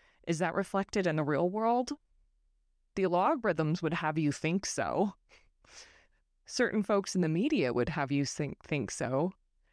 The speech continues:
Have I actually, truthfully, honestly observed that in my time on this earth so far? I have not. I have not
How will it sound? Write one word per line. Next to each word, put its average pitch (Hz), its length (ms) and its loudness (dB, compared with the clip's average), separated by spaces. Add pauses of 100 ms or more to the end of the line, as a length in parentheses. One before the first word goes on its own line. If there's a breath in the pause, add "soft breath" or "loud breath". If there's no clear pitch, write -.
(280)
Have 165 240 -4
I 175 320 0
actually, 185 760 -2 (440)
truthfully, 160 800 -2 (280)
honestly 175 640 2
observed 156 640 0
that 135 280 0
in 147 200 2
my 156 400 2 (140)
time 160 280 0
on 151 80 2
this 143 260 0
earth 147 180 0
so 156 200 2
far? 247 500 -2 (920)
I 262 60 2
have 233 120 2
not. - 440 -6 (1800 soft breath)
I 180 100 0
have 202 220 2
not 139 280 0